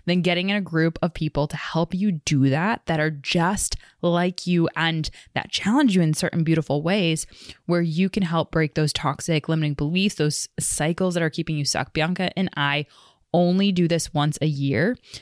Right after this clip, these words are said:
In terms of twenty twenty-three, this will be our only program this year. So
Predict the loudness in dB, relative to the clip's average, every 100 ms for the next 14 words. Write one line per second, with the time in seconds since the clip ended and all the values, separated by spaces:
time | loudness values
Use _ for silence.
0 | -4 -2 0 0 0 0 -2 -2 0 0
1 | 0 -2 0 -2 0 0 0 2 0 0
2 | -2 -2 -2 0 0 -2 -2 0 0 0
3 | 0 -2